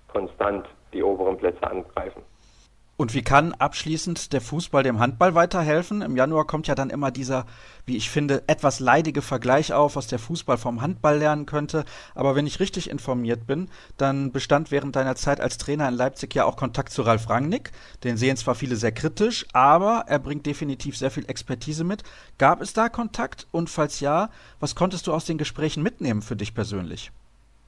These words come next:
Speaker 1: Ja, es gab tatsächlich Kontakt. Wir hatten mal zwei Möglichkeiten des Austauschs, auch der Videoanalyse als Beispiel, wie wir das angehen,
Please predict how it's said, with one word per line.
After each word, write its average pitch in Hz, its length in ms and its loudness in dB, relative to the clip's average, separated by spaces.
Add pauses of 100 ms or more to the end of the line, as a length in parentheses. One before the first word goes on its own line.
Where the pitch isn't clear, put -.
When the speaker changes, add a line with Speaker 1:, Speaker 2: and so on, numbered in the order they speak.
(1080)
Speaker 1:
Ja, 127 180 4
es 104 100 -2
gab 143 280 2
tatsächlich - 460 0
Kontakt. 175 520 -2
Wir 123 120 2
hatten 117 240 -2
mal 107 280 2 (140)
zwei 104 380 4 (420)
Möglichkeiten 117 760 2
des 101 100 0
Austauschs, 143 760 0
auch - 340 -2
der 92 200 0
Videoanalyse 120 720 2
als - 200 -2
Beispiel, 107 480 0
wie 101 140 -4
wir 98 100 0
das 92 180 -2
angehen, 127 500 2